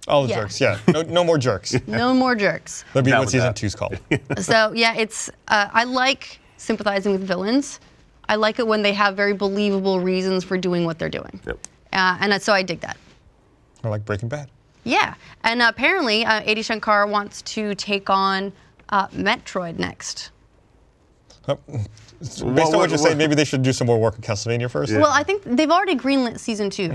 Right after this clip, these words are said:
Speaker 1: Mm.
Speaker 2: Castlevania. So, uh, he will. They will. Um, and I think Castlevania is being done, like, it's a couple of different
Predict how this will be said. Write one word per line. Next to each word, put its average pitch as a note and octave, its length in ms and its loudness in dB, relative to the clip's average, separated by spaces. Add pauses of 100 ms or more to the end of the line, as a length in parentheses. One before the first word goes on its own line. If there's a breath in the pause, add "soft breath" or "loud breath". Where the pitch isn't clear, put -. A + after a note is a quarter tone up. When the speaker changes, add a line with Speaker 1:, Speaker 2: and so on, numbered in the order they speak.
(120)
Speaker 1:
Mm. G2+ 40 -4
Speaker 2:
Castlevania. E3 640 -8
So, G3+ 420 2 (220 loud breath)
uh, G3+ 340 4 (220)
he - 140 0
will. B3 220 2
They A#3+ 160 2
will. G#3 300 -2 (320)
Um, G#3 220 4
and A#3+ 100 2
I C4 80 2
think F4+ 220 0 (140)
Castlevania C#4 480 2
is B3 80 -4
being A#3 260 0
done, G#3+ 240 0
like, G3+ 180 -2
it's G3+ 180 -4
a G3+ 40 -4
couple B3 340 -2
of G3+ 120 -2
different F#3+ 460 -2